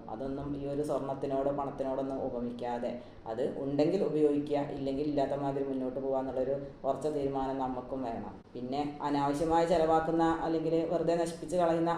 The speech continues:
ആൾക്കാരൊക്കെ ആണെങ്കിൽ അതിനൊക്കെ ഒരു ലിമിറ്റും കണക്കൊക്കെ നമുക്ക് പറയാം, സൂക്ഷിക്കുകയൊക്കെ ചെയ്യാം.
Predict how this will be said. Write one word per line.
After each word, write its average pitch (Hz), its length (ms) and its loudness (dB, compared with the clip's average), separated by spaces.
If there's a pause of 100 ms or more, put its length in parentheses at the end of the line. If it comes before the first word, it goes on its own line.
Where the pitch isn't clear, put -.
ആൾക്കാരൊക്കെ 160 500 4
ആണെങ്കിൽ 160 300 2
അതിനൊക്കെ 165 300 2
ഒരു 185 120 2
ലിമിറ്റും 170 340 2 (280)
കണക്കൊക്കെ 165 460 4 (160)
നമുക്ക് 160 260 2 (460)
പറയാം, 156 360 4
സൂക്ഷിക്കുകയൊക്കെ 139 600 0
ചെയ്യാം. 113 240 -2